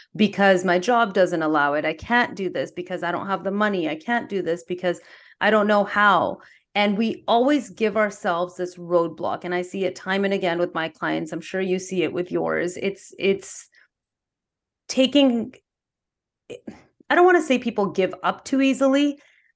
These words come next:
but we need to exercise more resiliency, in, in my opinion. And we can do that when we build this personal mastery that you're talking about. So tell me,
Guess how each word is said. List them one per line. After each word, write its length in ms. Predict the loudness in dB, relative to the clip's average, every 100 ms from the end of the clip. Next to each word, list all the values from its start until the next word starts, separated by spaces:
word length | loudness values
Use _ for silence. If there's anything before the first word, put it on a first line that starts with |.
| _ -20 _
but 520 | 4 6 6 2 -2 -12 _ _ -10
we 160 | -6 -2
need 280 | -2 -2 -4
to 120 | -6
exercise 540 | -4 -6 -2 -2 -2
more 120 | -4
resiliency, 880 | -4 -4 -6 -6 -6 -8 -8 -6 -6
in, 340 | -6 -6 -6 -6
in 200 | -4 -2
my 160 | -2
opinion. 460 | -4 -4 -2 0 0
And 100 | 0
we 100 | -2
can 180 | -2 -4
do 240 | -2 0
that 200 | 2 2
when 140 | 2 0
we 120 | 0
build 440 | 0 0 -2 -6 _ _
this 200 | -4 -4
personal 400 | -4 -6 -4 -6
mastery 480 | -4 -6 -6 -8 -6
that 160 | -6
you're 100 | -8
talking 440 | -8 -8 -6 -4 -2
about. 380 | -2 -4 -6 0
So 260 | 0 0 -6 -20 -20 _ _ _
tell 320 | -4 4 8
me, 520 | 8 8 6 2 0